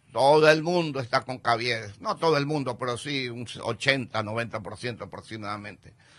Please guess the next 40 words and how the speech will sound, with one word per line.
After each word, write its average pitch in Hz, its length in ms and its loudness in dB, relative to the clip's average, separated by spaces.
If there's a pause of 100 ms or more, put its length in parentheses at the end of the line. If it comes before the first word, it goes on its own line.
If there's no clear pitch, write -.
(180)
Y 156 80 0
otro 160 260 2
diez 165 200 4
por 147 180 0
ciento 143 540 -2 (500)
no 135 300 2
está 135 220 2
muy 131 160 0
de 117 80 -2
acuerdo 120 340 0
con 107 160 -6
la 98 60 -6
actuación 98 440 -8
de 80 120 -10
Caviedes. - 500 -14 (680)
Nosotros 220 440 6
tenemos 190 420 4
una 156 220 4
lectura 135 480 -2
sobre 117 240 -4
el 113 80 -8
tema. 113 320 -2
Hemos 131 220 -6
seguido 123 360 -4
casi 127 320 -4
todo 139 380 0
el 127 100 -4
proceso 110 680 -4 (520)
de 120 140 -2
la 117 80 4
actuación 110 460 -2
de 117 100 2
la 107 180 0
policía 107 720 0
y 104 40 -2
de 104 120 -4
la 98 80 -4
actuación 95 440 -6
de 95 140 -6
Caviedes. 82 640 -10